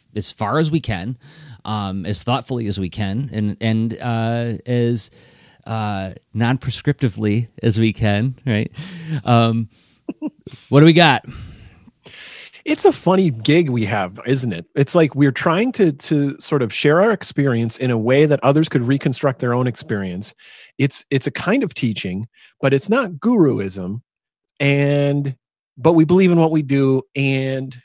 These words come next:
Speaker 2: we want people to figure it out for themselves, and <laughs> et cetera. It's so funny, but, you know, we're, we're, we're quirky like that. And so here we are. We, we had a, a, you know, a meeting last week. Even we, we did a rebroadcast,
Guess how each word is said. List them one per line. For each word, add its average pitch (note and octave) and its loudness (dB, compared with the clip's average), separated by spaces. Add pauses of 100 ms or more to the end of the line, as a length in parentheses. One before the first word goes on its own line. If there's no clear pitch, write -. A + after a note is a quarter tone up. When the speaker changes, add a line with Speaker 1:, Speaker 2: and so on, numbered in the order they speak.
(240)
Speaker 2:
we D3+ 2
want C#3 2
people C3 -4
to B2+ -10
figure B2 -2
it A#2+ 2
out A#2 0
for A#2+ -2
themselves, G#2+ -6
and B2 -6 (160)
<laughs> - -4
et E3+ 2
cetera. - 0 (580)
It's E4 -2
so E4+ -2
funny, A3 0 (400)
but, G#3 4 (180)
you F#3 2
know, D3+ 4
we're, D3+ 0 (100)
we're, D3 -4 (340)
we're C#3+ 0
quirky C3 -2
like G2+ -6
that. - -14
And C#3 -2 (1040)
so - 4
here G3 4
we G3+ 4
are. D#3+ 4
We, E3 2
we E3 -2
had D#3+ 2
a, B2 2 (260)
a, B2+ -2 (120)
you C3+ -8
know, A2 -4
a A2+ -4
meeting C3+ 2
last A#2+ -4
week. A#2+ -4
Even A#2 -8
we, A#2 -6
we A2 -8
did A2+ -6
a G#2 -6
rebroadcast, C3+ -2